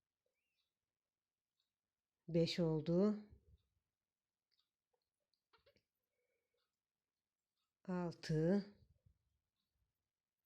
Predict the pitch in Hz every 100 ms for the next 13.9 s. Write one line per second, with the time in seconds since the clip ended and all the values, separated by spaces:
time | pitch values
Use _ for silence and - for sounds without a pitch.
0 | _ _ _ _ _ _ _ _ _ _
1 | _ _ _ - - _ _ _ _ _
2 | _ _ _ _ _ _ _ _ _ _
3 | 196 208 208 190 180 143 - _ - -
4 | _ - _ _ _ _ _ _ _ _
5 | _ _ _ _ _ _ _ _ _ _
6 | _ _ _ _ _ _ _ _ _ _
7 | _ _ _ _ 622 622 _ _ - -
8 | _ _ _ - 233 208 - 247 - 180
9 | 180 240 - _ _ _ _ _ _ _
10 | _ _ _ _ _ _ _ _ _ _
11 | _ _ _ - - - _ _ _ _
12 | _ _ - - 233 233 226 226 226 220
13 | 233 262 262 214 202 185 165 214